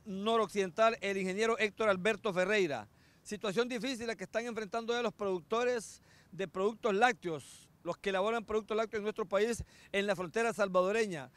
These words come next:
Están restringiendo el ingreso a estos productos.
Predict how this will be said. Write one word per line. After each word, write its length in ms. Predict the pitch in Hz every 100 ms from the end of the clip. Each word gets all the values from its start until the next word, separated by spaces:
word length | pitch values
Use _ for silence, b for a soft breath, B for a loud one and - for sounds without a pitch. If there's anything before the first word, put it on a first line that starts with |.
| b b
Están 540 | 180 175 - 226 254 247
restringiendo 1080 | - 202 190 - 190 180 226 254 247 247 240
el 240 | 202 190
ingreso 480 | 185 175 240 233 233
a 100 | 190
estos 280 | 214 - 214
productos. 420 | 190 214 214 165